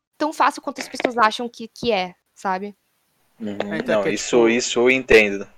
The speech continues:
Speaker 3: É, então, o que
Speaker 2: Normalmente,
Speaker 3: eu acho
Speaker 2: normalmente
Speaker 3: Fala aí.
Speaker 2: quem, hoje em dia, o que eu vejo, aí, Bessa, é que acontece muito de, de, é o que eu observo, né, vendo um pouco, assim,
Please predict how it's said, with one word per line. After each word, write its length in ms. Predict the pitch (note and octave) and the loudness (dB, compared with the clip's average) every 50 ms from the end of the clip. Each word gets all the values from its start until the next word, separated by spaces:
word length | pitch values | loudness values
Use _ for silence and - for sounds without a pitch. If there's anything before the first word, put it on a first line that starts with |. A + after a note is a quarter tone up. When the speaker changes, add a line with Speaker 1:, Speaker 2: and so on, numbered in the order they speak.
| _ _ - A#2+ - _ - - | _ _ -20 -20 -20 _ -12 -10
Speaker 3:
É, 100 | D3+ D3+ | -10 -10
então, 200 | C#3+ - D3+ C#3 | -8 -8 -10 -8
o 40 | C#3 | -8
que 120 | D#3 - - | -8 -2 4
Speaker 2:
Normalmente, 460 | A#2+ B2+ C3+ C3+ C3+ C#3+ D#3 D3 - | 8 10 10 10 10 10 8 6 6
Speaker 3:
eu 60 | A#2 | 4
acho 100 | C3+ D3+ | 6 8
Speaker 2:
normalmente 580 | D3 D3+ D3+ C#3+ C3+ C3+ C3+ D3+ D#3+ D#3 E3 D3+ | 10 12 12 12 12 10 8 8 8 6 4 4
Speaker 3:
Fala 120 | B2 B2+ | 4 4
aí. 60 | D3+ D#3+ | 4 4
Speaker 2:
quem, 440 | D#3 D#3 D3 C3+ A#2+ A2 G#2+ G#2+ - | 4 4 2 0 -2 -4 -6 -4 2
hoje 320 | A#2 B2 C3 B2+ A#2 C3 B2 | 8 8 8 8 6 2 0
em 60 | A2 | 0
dia, 580 | G2+ G#2 G#2 A2 C3 D#3+ D#3+ B2 G2 F#2 F#2 | 0 0 0 0 2 4 6 6 8 8 6
o 60 | F#2+ F#2+ | 4 2
que 100 | - - | 2 2
eu 100 | B2 A2 | 2 2
vejo, 680 | F#2 - G#2 G#2+ A#2+ C3 C3 C#3 C#3 B2+ B2 G#2+ G2 G2 | 2 2 4 6 6 8 8 8 6 6 4 4 6 6
aí, 300 | F#2 G2+ G#2 G2+ G#2+ G2+ - - - - | 6 6 6 2 -2 -6 -8 -12 -12 -4
Bessa, 420 | A2 G#2 G2+ F#2 F#2 - - G2 - _ - - - _ _ _ _ _ _ _ | 4 6 6 6 6 4 0 -6 -8 _ -20 -20 -20 _ _ _ _ _ _ _
é 140 | - G#2 G#2 | 0 0 0
que 960 | G2+ - - A#2+ A#2+ B2 B2+ C3 C3 C3 C3 B2+ B2+ B2+ B2+ C3 C3 - - _ _ _ - | 0 0 -2 0 2 2 2 4 4 4 4 2 2 2 0 0 -2 -4 -8 _ _ _ -2
acontece 560 | B2 - - C#3 B2 C#3 C#3 C3+ - - C#3+ | 0 2 2 0 6 6 6 6 6 4 0
muito 380 | B2 A#2+ B2 C3 C3+ - D#3 | 0 2 0 0 2 0 -2
de, 680 | C#3 C3 C3 C3+ C#3+ C#3+ D3 C#3+ C#3+ C#3+ C#3 C3+ B2+ B2 A#2 | 0 0 0 0 2 0 0 0 0 0 0 -2 -4 -6 -10
de, 560 | A#2 B2 B2+ B2+ B2+ B2 A#2 A2 G#2 A2 A#2 - - - | -10 -8 -8 -6 -6 -6 -8 -10 -12 -14 -16 -14 -4 4
é 80 | - | 4
o 80 | B2 C3 | 4 4
que 120 | - - | 8 10
eu 240 | G#3+ B3 B3+ B3+ F#3 - | 10 10 10 6 2 0
observo, 480 | - F3 F3 - - F3+ D3 B2+ A#2+ A#2+ | 0 0 0 4 8 10 10 10 10 8
né, 160 | A#2 A#2 A2 | 6 4 4
vendo 160 | A2 A#2 A#2 | 4 4 0
um 60 | A#2 - | 0 -2
pouco, 400 | - A#2+ A#2+ A2+ - - A#2 A2+ | 4 4 4 4 4 4 4 4
assim, 440 | A2+ - - A2+ G#2+ G#2+ G#2 G#2 | 4 2 -2 -4 -4 -6 -8 -8